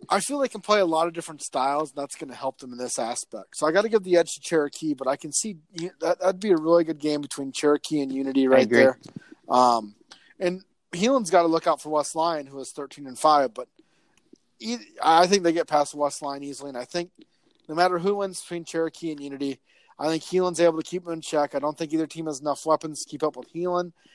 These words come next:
Speaker 1: I think when you have Ella Skinner down low, she can match up with the Schoonover, she can match up with the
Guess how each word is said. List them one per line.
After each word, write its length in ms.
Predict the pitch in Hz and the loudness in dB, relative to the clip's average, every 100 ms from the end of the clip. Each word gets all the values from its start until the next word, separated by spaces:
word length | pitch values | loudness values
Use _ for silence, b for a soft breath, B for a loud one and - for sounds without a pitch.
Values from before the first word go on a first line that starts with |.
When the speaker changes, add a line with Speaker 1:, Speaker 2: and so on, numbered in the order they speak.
| b b | b b
Speaker 1:
I 120 | 135 | -2
think 160 | 151 170 | 0 0
when 80 | 160 | 0
you 60 | |
have 100 | 143 | 0
Ella 260 | 151 156 147 | 2 2 2
Skinner 380 | - - 175 175 | 0 0 0 0
down 280 | 170 165 165 | 0 -2 -2
low, 180 | 160 160 | -2 -2
she 140 | - | -8
can 100 | 147 | -8
match 240 | 139 139 | -6 -6
up 60 | 143 | -8
with 80 | 120 | -14
the 80 | 120 | -14
Schoonover, 520 | - 180 175 170 165 | -6 -4 0 0 -2
she 100 | - | -14
can 100 | 139 | -10
match 240 | 135 131 | -8 -8
up 100 | 147 | -12
with 100 | 123 | -14
the 100 | 127 | -18